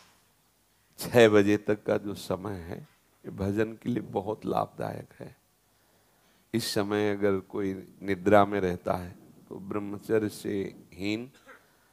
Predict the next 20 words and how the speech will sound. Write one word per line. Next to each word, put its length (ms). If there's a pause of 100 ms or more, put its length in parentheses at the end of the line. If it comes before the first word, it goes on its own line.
(200)
और 460 (560)
कई 180
तरह 320
की 200
मानसिक 600
बीमारियां 640 (320)
और 80
शारीरिक 600 (100)
अस्वस्थता, 760 (600)
ये 100
आगे 240
चलकर 340
उसे 220
घेर 280
लेगी। 360 (880)
मानसिक 400
बीमारियां, 540 (1200)
कई 120
तरह 280
से 320